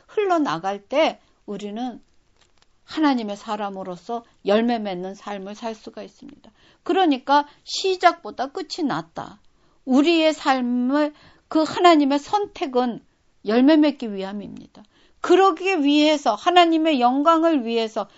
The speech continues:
하나님의 뜻이 이루어짐을 위해서 우리는 선택되었고 하나님은 일을 시작하신 거예요. 교만한 마음보다 낫다.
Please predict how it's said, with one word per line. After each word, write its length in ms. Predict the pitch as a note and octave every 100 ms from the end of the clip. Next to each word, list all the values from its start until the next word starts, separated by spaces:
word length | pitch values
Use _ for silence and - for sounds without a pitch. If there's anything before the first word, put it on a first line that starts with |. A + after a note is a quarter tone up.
| _
하나님의 580 | - E4+ D#4+ C4+ B3+ B3+
뜻이 340 | E4+ - D4
이루어짐을 760 | C#4 C4 C#4 F#4 E4+ D#4+ E4+ E4 - _ _
위해서 520 | A3 B3+ E4 E4+ F#4+
우리는 340 | F#4 B3 B3 D4
선택되었고 880 | D4 C#4+ C#4+ C#4 A3+ G#3 G3+ D#4 F4+ -
하나님은 560 | - E4 C#4+ A#3+ A3+ B3+
일을 300 | A3+ A3+ A#3+
시작하신 760 | - D#4 D#4 D#4 D#4 D4 A3
거예요. 160 | - - - - _ _ _ _ _ _ _ _ _ _ _ _ _ _ _ _ _ _ _ _ _ _ _ _ _ _ _ _ _ _ _ _ _ _ _ _ _ _ _ _ _ _ _ _ _ _ _ _ _
교만한 500 | - C4 C4+ C4 B3
마음보다 600 | A3+ G#3+ A3+ A3+ B3+ B3
낫다. 400 | A#3 D#3 - -